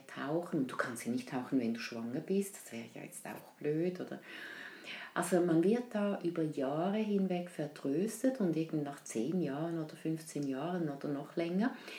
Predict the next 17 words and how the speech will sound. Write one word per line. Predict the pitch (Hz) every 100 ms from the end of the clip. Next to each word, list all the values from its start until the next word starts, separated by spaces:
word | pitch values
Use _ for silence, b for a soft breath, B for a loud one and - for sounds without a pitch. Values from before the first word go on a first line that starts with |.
| B
wird | - 233
man | 208 202
verlassen, | 185 165 143 127 - - 285 370
dann | - 170
ist | 165 -
er | 160
mit | 156
einer | 139 147 -
anderen | 139 185 240
zusammen | 233 226 220 220 220
und | 147
mit | 151 -
der | 117 135
hat | 170 170
er | 139
dann | 123 131
Kinder. | - 104 113 -